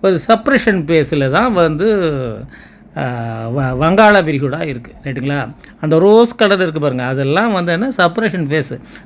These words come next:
அதாவது வந்து வறண்ட காற்று தாங்க போயிட்டுருக்கு. வறண்ட காற்று தான் போயிட்டுருக்கு. இப்போ வந்து, ஆ, ஆந்திரா கிட்ட ஒரு சுழற்சி, விசாகப்பட்டினத்துக்கிட்ட ஒரு சுழற்சி, மேலே ஹை ப்ரெஷர் அதெல்லாம் பார்ப்பீங்க.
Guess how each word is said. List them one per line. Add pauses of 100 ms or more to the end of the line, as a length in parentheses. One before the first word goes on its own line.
அதாவது
வந்து
வறண்ட
காற்று
தாங்க
போயிட்டுருக்கு. (440)
வறண்ட
காற்று
தான்
போயிட்டுருக்கு. (340)
இப்போ
வந்து, (1800)
ஆ,
ஆந்திரா
கிட்ட (100)
ஒரு
சுழற்சி,
விசாகப்பட்டினத்துக்கிட்ட
ஒரு
சுழற்சி,
மேலே
ஹை
ப்ரெஷர்
அதெல்லாம்
பார்ப்பீங்க.